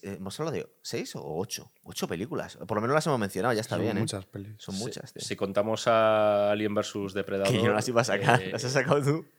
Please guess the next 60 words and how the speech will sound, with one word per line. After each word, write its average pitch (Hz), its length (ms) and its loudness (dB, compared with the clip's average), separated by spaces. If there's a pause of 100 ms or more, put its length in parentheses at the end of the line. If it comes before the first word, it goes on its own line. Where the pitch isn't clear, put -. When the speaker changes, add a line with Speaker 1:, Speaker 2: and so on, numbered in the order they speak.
(280)
Speaker 3:
Sí, 127 140 -2
pero 113 160 2
de 113 60 4
la 110 120 4
segunda 120 340 -2
no 127 80 -2
hemos 117 180 -4
hablado 101 320 -2
nada. 87 400 -10
Speaker 1:
De 117 140 6
Requiem. 127 360 6
Es 120 120 -4
que - 200 -2
el 131 120 -2
recuerdo 143 480 8
de, 147 320 6
yo 143 240 4
esa 185 180 6
Speaker 3:
Yo 143 60 4
he 139 40 4
visto 139 200 4
Speaker 1:
i-, - 20 -2
Speaker 3:
cuarenta 135 260 6
y 117 40 2
cinco 131 100 8
Speaker 1:
igual 139 60 8
la 143 80 10
quité. 123 320 2
Speaker 3:
minutos. 90 260 -4
Speaker 1:
Sí, 120 160 -6
es 110 80 -4
posible 107 360 -6
que 101 40 0
la 92 120 0
quitara 90 240 0
Speaker 2:
¿Por 82 80 2
Speaker 1:
yo - 40 2
Speaker 2:
qué? - 60 4
Speaker 1:
también. 90 220 -4 (120)
Speaker 3:
No 120 180 -6
se 143 140 -4
ve. 151 120 -4
¿Tú - 120 -10
la 151 100 2
has 156 60 0
visto, 131 320 -4
Jaime? 117 400 -8
¿Alguna 117 240 -6
de 123 80 -6
estas 123 240 -10
de, 117 220 -8
de 101 100 -14
la 113 80 6
Speaker 1:
Alien 135 160 6
Speaker 3:
primera 147 120 8
Speaker 1:
versus 139 180 4
Speaker 3:
sí, 147 80 4
no? - 0 -
Speaker 1:
Predator 143 440 8
dos. 147 400 6